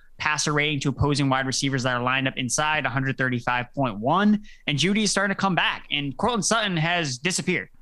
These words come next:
Like, like, in the games that Jeudy has played, Sutton has been a non-factor. If Darius Slay is okay from his injury, I assume that we're gonna see a lot of Slay on Sutton, which is gonna be a matchup that Teddy Bridgewater just looks the other way. He probably just won't even look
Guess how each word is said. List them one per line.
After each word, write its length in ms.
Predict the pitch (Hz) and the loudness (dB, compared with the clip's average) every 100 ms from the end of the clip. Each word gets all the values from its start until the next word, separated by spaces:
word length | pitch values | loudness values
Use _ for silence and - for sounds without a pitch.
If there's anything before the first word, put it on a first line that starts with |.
| - | -4
Like, 300 | 139 120 - | -4 -4 -2
like, 220 | 175 143 - - 165 | -2 -2 -8 -8 0
in 120 | 185 | 2
the 60 | |
games 280 | 165 185 214 | 2 2 2
that 80 | 196 | 0
Jeudy 240 | - 180 | 2 2
has 160 | 175 151 | 2 0
played, 320 | - 175 165 | 0 0 0
Sutton 240 | - 170 170 | 0 0 0
has 180 | 147 | -2
been 120 | 143 147 | 0 0
a 60 | |
non-factor. 1200 | 135 131 147 151 156 - - - 156 151 151 - 147 | 2 2 4 2 0 -4 -16 -4 0 0 0 -2 -2
If 100 | - | 0
Darius 320 | 147 151 - | 0 0 0
Slay 220 | 151 151 | -2 -2
is 100 | 139 | -2
okay 240 | 131 143 | -2 -2
from 160 | 139 139 | -2 0
his 200 | 139 135 | 2 2
injury, 200 | 135 135 | 2 2
I 60 | 127 | 0
assume 260 | 127 147 | 0 0
that 200 | 135 127 - | 0 -2 -8
we're 60 | 151 | -2
gonna 120 | 139 | 0
see 160 | 131 147 | 0 0
a 40 | |
lot 120 | 135 | 0
of 60 | 127 | 0
Slay 300 | - 147 143 | 0 0 2
on 120 | 131 | 0
Sutton, 420 | 120 - 156 160 | 0 0 2 0
which 140 | 143 135 | 0 -2
is 60 | |
gonna 160 | 139 160 | -2 0
be 80 | 170 | 0
a 60 | |
matchup 400 | 156 165 - 165 | 0 -2 -2 -2
that 260 | - 156 - - - | 0 -2 -4 -18 -6
Teddy 160 | 165 170 | -2 0
Bridgewater 420 | 156 165 165 170 | 0 2 2 2
just 180 | 156 - | 0 -4
looks 220 | 143 - | -4 -2
the 80 | 170 | 0
other 160 | 175 | 2
way. 300 | 165 175 101 147 | 0 0 -2 -4
He 120 | 120 | -2
probably 260 | 131 143 147 | 0 2 0
just 140 | - | 0
won't 180 | 147 156 | 0 2
even 200 | 151 139 | 2 2
look 220 | 151 - | 0 -2